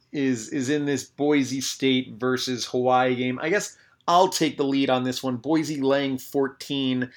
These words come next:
uh, the, the over-under sixty-four and a half in this one. Um, Hawaii, the couple angles here. Boise's playing at home, so that's, that's a significant travel for Hawaii. Hawaii's already locked into the Hawaii Bowl.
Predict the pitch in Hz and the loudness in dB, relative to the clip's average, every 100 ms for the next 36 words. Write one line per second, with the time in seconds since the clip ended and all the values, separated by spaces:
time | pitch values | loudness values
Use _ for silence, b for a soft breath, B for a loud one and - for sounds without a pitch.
0 | B B - 127 123 120 120 123 127 135 | B B 0 4 4 2 -2 -2 2 4
1 | 139 127 135 127 120 - 143 143 - 131 | 4 2 0 0 -2 -2 -4 -6 -8 -10
2 | - 139 135 127 123 - B B 127 120 | -2 2 4 4 2 -4 B B -6 -4
3 | 107 135 131 120 139 131 127 - 120 123 | 0 2 2 0 -4 -4 -4 -4 -4 -6
4 | 120 - _ _ _ - - 147 139 143 | -8 -14 _ _ _ -12 -2 0 0 -4
5 | - _ _ _ - _ - 170 190 214 | -12 _ _ _ -20 _ 0 6 8 8
6 | 180 185 - 185 151 139 127 - 123 113 | 4 2 2 4 4 4 2 0 -2 -4
7 | - 156 175 196 - 185 170 135 120 123 | 0 4 6 4 0 0 0 0 0 0
8 | - 120 131 127 - 147 131 - - - | -2 0 0 -2 -4 -2 -2 -6 -4 -4
9 | 139 156 160 165 147 139 135 123 123 127 | -2 -2 -2 -4 -2 2 2 2 -4 -4
10 | 120 117 113 113 113 b b b b 135 | -2 0 0 -2 -6 b b b b 2
11 | 147 156 156 127 147 185 196 190 151 127 | 6 6 4 2 4 4 6 2 2 2
12 | 147 - 131 139 131 110 113 107 123 131 | 0 0 -2 0 0 0 2 2 2 2
13 | 131 135 135 | 2 0 0